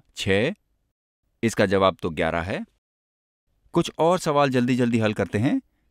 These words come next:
मैं कहता हूं कि सात और नौ का जोड़ सोलह होने वाला है। यदि आपको मुझ पर विश्वास नहीं हो तो आप संख्या रेखा खींच सकते हैं।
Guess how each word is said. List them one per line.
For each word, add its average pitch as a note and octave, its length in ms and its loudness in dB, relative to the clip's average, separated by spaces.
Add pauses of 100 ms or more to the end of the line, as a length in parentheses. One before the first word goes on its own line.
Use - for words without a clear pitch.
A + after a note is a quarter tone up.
मैं A2+ 160 0
कहता A#2 280 0
हूं D3+ 200 0 (440)
कि A#2 320 2 (260)
सात C3+ 600 4 (160)
और G#2+ 200 2
नौ A2+ 340 2
का A#2 220 0
जोड़ C3 340 -2 (360)
सोलह A#2+ 360 2
होने G#2 220 0
वाला F2 240 -4
है। D#3+ 240 -6 (560)
यदि A2+ 200 4
आपको A#2 240 2
मुझ A2 140 0
पर A2+ 160 0
विश्वास C3 400 0
नहीं A#2+ 180 2
हो F#3 200 -4 (160)
तो C3 80 -2
आप A2+ 140 0
संख्या A2+ 340 -6
रेखा G2+ 240 -6
खींच A#2 260 -6
सकते - 280 -10
हैं। C3 240 -6